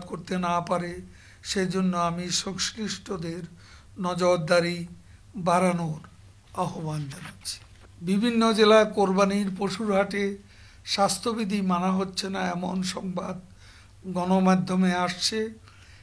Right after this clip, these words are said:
ক্রেতা বিক্রেতার অবাধ বিচরণ এবং স্বাস্থ্যবিধি প্রতি অবহেলা পরিস্থিতিকে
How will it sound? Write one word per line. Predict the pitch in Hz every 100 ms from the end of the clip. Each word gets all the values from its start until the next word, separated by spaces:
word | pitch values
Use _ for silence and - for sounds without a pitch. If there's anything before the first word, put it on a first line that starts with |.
| -
ক্রেতা | - 196 190 196 196 180
বিক্রেতার | 190 - 190 185 196 185 180 220 - - - 202
অবাধ | 196 196 185 170
বিচরণ | 185 294 262 190 185 202 - - - - -
এবং | 185 185 185 185
স্বাস্থ্যবিধি | - 202 - 240 220 185 202 185
প্রতি | 185 165 190 180
অবহেলা | 180 175 175 175 180 185 - - - - -
পরিস্থিতিকে | 190 190 185 - 202 190 165